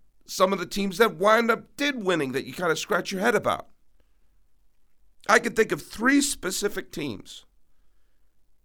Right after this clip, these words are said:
that won the World Series that you kinda look back and you're like,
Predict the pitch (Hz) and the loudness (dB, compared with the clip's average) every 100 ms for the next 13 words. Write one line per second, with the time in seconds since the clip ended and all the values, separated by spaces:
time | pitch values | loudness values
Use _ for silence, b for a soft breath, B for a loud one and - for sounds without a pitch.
0 | - 135 143 147 175 196 156 165 165 - | -8 -2 0 4 4 4 2 0 0 -2
1 | 160 139 101 85 - - _ - - - | -2 0 -2 -6 -14 -18 _ -20 -18 -20
2 | - - _ _ - - 147 160 202 190 | -20 -20 _ _ -10 -6 -4 2 4 4
3 | 208 - 214 180 - 156 151 143 - | 0 2 2 2 0 -2 0 -2 -4